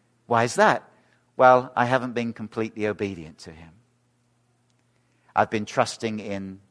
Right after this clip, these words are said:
myself." Yeah? And God doesn't get angry and upset with us. He just waits until we come back and say, Papa,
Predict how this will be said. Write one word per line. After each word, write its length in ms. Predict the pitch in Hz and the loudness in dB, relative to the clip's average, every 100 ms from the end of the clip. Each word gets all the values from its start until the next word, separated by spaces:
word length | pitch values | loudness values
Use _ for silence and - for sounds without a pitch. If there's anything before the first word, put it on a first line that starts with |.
| _ | _
myself." 680 | - 98 - 78 69 - _ _ _ _ _ _ _ _ _ _ _ _ _ _ _ | -6 -4 -6 -12 -16 -20 _ _ _ _ _ _ _ _ _ _ _ _ _ _ _
Yeah? 260 | 107 123 339 - _ _ _ _ _ _ - | 2 2 2 -10 _ _ _ _ _ _ -14
And 120 | 208 | 2
God 200 | 170 151 | 4 6
doesn't 240 | 135 120 | 4 2
get 160 | 120 120 | 2 0
angry 460 | 90 90 117 107 107 | 0 -8 -6 -4 -2
and 100 | 107 | -2
upset 500 | 107 - - 113 - | -4 -6 -6 -6 -6
with 160 | 95 | -12
us. 380 | 85 143 - - _ _ _ _ _ _ | -12 -14 -16 -18 _ _ _ _ _ _
He 120 | - | -4
just 340 | 392 175 - - _ - | 0 0 -2 -10 _ -4
waits 760 | 95 135 240 - - - - _ _ _ _ _ _ _ _ | 0 0 -2 -12 -10 -10 -14 _ _ _ _ _ _ _ _
until 520 | 120 - 131 123 123 - - | -16 -6 -2 -2 -4 -8 -14
we 100 | 139 | -8
come 180 | 156 | -6
back 380 | 165 220 - - _ _ _ - | -2 -2 -4 -16 _ _ _ -14
and 140 | 113 | -10
say, 260 | - 117 113 _ _ _ | -4 -6 -6 _ _ _
Papa, 400 | 139 - 156 | 2 2 -6